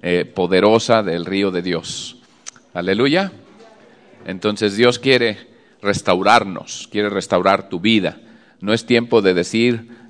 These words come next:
eh, "Estoy atorado en un problema y ahí me voy a quedar porque no tiene solución". No te cierres en tu corazón. Abre tu corazón. Este es un tiempo de restauración. Dios está restaurando iglesias.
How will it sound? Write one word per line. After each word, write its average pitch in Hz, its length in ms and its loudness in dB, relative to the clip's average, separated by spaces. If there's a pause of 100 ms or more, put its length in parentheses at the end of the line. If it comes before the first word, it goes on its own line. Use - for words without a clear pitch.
(120)
eh, 92 240 -2
"Estoy 107 320 0
atorado 101 500 2
en 98 80 -4
un 104 100 -8
problema 113 680 -4
y 87 320 -6
ahí 95 220 -4
me 98 100 -8
voy 101 160 -4
a 95 100 -6
quedar 113 420 2
porque 95 240 -12
no 92 160 -8
tiene 98 280 -2
solución". 87 580 -4 (880)
No 110 160 -2
te 117 140 2
cierres 117 480 4
en 87 80 -8
tu 90 100 -8
corazón. 82 480 -6 (640)
Abre 117 240 4
tu 117 140 -4
corazón. 98 560 -2 (380)
Este 107 200 -4
es 107 80 -4
un 113 140 -4
tiempo 117 340 2
de 87 100 -4
restauración. 82 680 -8 (720)
Dios 120 220 2
está 117 220 4
restaurando 110 720 2
iglesias. 90 680 -8